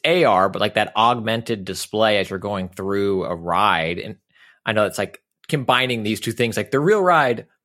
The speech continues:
plus stuff, but I think that's really compelling. It kind of reminds me of the Void V R experiences where you put your hand on the thing. I think that's going to be awesome. Like, I want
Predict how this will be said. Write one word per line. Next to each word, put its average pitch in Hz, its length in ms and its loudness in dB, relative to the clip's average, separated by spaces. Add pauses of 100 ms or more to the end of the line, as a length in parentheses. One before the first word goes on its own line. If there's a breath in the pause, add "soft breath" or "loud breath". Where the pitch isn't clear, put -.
plus 349 340 0
stuff, 98 560 0
but 123 120 0
I 131 60 0
think 156 160 -4
that's 147 220 0
really 123 260 2
compelling. 117 480 -2
It 85 100 -6
kind 101 220 -2
of 92 80 -4
reminds 92 400 -2
me 92 140 -2
of 85 200 0
the 85 280 0
Void 95 640 2
V 104 180 2
R 104 160 4
experiences 78 800 -6
where 80 80 -6
you 82 100 -4
put 82 200 -14
your 87 60 -8
hand 85 280 -4
on 82 140 0
the 82 100 -4
thing. 85 420 -4 (320 loud breath)
I 127 100 -2
think 131 180 -4
that's 95 200 0
going 92 240 -2
to 82 60 -6
be 80 220 -4
awesome. 85 400 -4
Like, 87 160 -2
I 107 60 2
want 113 300 2